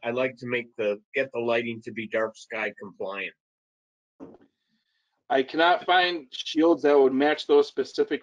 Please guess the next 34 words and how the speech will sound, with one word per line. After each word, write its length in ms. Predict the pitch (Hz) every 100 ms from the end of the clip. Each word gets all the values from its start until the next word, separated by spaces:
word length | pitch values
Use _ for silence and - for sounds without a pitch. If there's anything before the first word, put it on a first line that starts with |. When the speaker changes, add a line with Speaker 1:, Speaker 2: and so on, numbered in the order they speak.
| 107
Speaker 2:
lights. 520 | 123 160 - - -
So 240 | - - 123
I 80 |
think 280 | 117 151 139 -
anything 640 | 151 156 - _ - 151
that 120 | 147
we 120 | 131
put 260 | 123 - 156
on 120 | 156
those 240 | 151 143 127
would 80 | 127
have 240 | 135 127
to 100 | 135
be 200 | 123 123
made 140 | 123 -
in-house, 600 | 131 131 - 143 147 143
and 240 | 139 135 135
I've 160 | 127 123
been 120 | 117
considering 520 | - 127 123 135 127
different 280 | 120 120 123
ways 200 | 117 117
of 80 | 107
doing 140 | 110 104 _ _ _ _ _ _ _ _ _ _ _ _ _ _ _ _ _ _ _ _ _
that. 80 | - - - _ _ _ _ _ _ _ _ _ -
Speaker 1:
Uh, 100 | 123
what's 320 | 120 147 151 175
easier, 420 | 175 139 135 110
to 60 |
replace 580 | 113 117 117 151 151 -
the 80 | 143
lights 500 | 131 135 160 - - -
or, 340 | 117 113 113 110 _ -
or 420 | 113 110 110